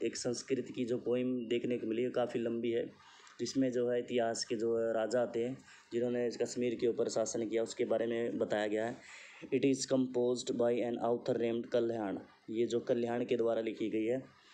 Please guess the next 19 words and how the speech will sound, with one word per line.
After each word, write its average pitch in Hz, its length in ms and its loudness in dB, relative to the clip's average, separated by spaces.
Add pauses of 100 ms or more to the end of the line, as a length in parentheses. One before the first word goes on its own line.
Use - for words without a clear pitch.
(400)
It 123 80 0
was, 123 240 4 (540)
uh, 117 300 0
he 131 360 2 (280)
used 120 200 2
a 123 100 6
variety 123 460 4
of - 20 -2 (120)
sources, 120 500 0
including 120 380 2
the 117 180 0
inscription, 127 600 -2
documents, 120 500 0 (160)
eyewitness 120 640 0
accounts 120 320 0 (580)
and 120 160 0
early 123 340 2
history, 110 440 0
history, 113 380 0